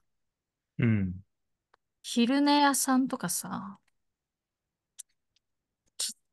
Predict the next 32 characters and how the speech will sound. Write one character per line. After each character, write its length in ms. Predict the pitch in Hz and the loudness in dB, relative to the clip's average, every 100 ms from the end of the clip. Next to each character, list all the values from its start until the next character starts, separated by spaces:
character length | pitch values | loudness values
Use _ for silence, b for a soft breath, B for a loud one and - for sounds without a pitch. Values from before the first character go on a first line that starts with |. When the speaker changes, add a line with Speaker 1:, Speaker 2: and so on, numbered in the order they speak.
| - | -6
Speaker 2:
キ 100 | 247 | -4
ッ 40 | 226 _ - | -4 _ -4
チ 160 | 302 | 0
ン 120 | 311 | 2
屋 120 | 302 277 | 2 2
さ 200 | 285 277 | 2 2
ん 80 | 262 | 2
と 80 | 269 | -2
か 120 | 175 | -4
さ、 260 | - 190 202 190 _ _ _ _ _ _ _ _ _ _ _ _ _ _ _ _ _ _ _ _ _ | -6 -10 -12 -14 _ _ _ _ _ _ _ _ _ _ _ _ _ _ _ _ _ _ _ _ _
そ 280 | - 269 262 | -10 -2 0
う 40 | |
い 180 | 269 277 | 2 2
う 40 | 262 | 2
の 220 | 196 180 - - _ _ _ _ _ _ _ - | 2 2 -4 -20 _ _ _ _ _ _ _ -6
も 120 | 214 | -4
っ 80 | 214 | -4
と 160 | 196 190 | 0 0
あ 40 | |
っ 80 | 190 - | 0 -2
た 120 | 180 | -2
ら 100 | 170 - _ _ _ _ _ _ _ _ _ | -2 -8 _ _ _ _ _ _ _ _ _
便 240 | 202 196 190 | 2 6 6
利 100 | 180 | 6
な 140 | 175 | 4
の 140 | 170 165 | 2 -2
に 160 | 160 | -2
な 220 | 165 165 185 | -4 -6 -12
っ 40 | - | -12
て 80 | |
思 120 | |
う。 40 | - | -10